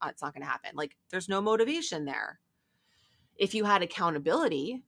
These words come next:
right? If you had a friend or a buddy or a coach that knew you were supposed to get up and do that,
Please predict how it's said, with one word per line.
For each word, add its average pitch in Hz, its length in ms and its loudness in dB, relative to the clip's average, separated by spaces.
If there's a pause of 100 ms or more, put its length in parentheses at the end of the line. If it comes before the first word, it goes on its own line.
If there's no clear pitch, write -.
right? 165 260 2
If - 200 -8
you 165 120 -4
had 147 400 0
a 143 60 -8
friend 139 600 -8
or 185 140 -6
a 190 60 -4
buddy 143 440 -6
or 151 200 -6
a 160 40 -8
coach - 560 -6
that 143 160 -4
knew 214 400 2
you 170 160 -2
were 147 140 -2
supposed - 360 -10
to 147 60 -10
get 139 200 -4
up - 120 -8
and 139 140 -8
do 131 160 -8
that, 127 360 0